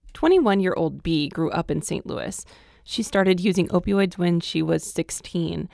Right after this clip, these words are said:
After moving around the country and trying to quit several times, she came back hoping for a fresh start. But she had untreated mental health problems, and after a few months, she started using again.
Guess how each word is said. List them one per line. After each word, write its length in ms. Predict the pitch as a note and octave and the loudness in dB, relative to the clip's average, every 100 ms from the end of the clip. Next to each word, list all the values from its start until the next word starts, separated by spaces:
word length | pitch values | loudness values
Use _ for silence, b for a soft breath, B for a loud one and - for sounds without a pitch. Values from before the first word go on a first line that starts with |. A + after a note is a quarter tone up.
| b b b - | b b b -8
After 260 | F3+ F3+ | -2 2
moving 320 | G3 G#3+ A3 | 4 4 4
around 220 | G#3 G3+ F#3+ | 6 4 2
the 40 | |
country 460 | - A#3 A3 A#3 - | 0 -2 -2 -4 -2
and 140 | F#3+ | -2
trying 260 | - G3+ G3+ | 2 2 2
to 80 | |
quit 240 | - G#3 - | -2 -6 -6
several 400 | - F#3 F#3 G3+ | 0 2 2 0
times, 500 | - G3 G#3+ A3 - | 0 2 2 0 -4
she 180 | - - | -8 -8
came 300 | - C4+ C4+ | -6 -2 0
back 400 | G3+ G3+ - - - | 2 -2 -4 -10 -12
hoping 340 | F#3 G3+ F#3+ | -6 -4 -4
for 260 | - D#3 - | -4 -4 -4
a 80 | |
fresh 260 | - E3+ - | -6 -8 -6
start. 400 | - E3+ D3+ - b b b b | -6 -2 -2 -4 b b b b
But 220 | A#3 - | -4 -4
she 160 | - A3+ | -4 -4
had 240 | A#3 A#3 - | -4 -6 -2
untreated 560 | G#3+ G#3+ - G#3+ A3+ | -2 -2 -4 -4 -4
mental 260 | G3 F#3 F#3 | -4 -4 -4
health 240 | F#3 G3 | -4 -4
problems, 640 | - - - - - - - | -4 -8 -6 -10 -12 -14 -6
and 240 | F3 E3+ | -4 -2
after 360 | - D#3 - - | -2 -6 -6 -8
a 100 | - | -8
few 220 | - F#3 | -4 -2
months, 340 | G3 A3 G#3 - | 0 -2 -4 -10
she 200 | - F#3+ | -8 -8
started 420 | - F#3 F3 E3 | -4 -2 -2 -2
using 300 | F3+ E3+ E3 | -2 -2 -4
again. 400 | D#3 - G3+ | -6 -8 -6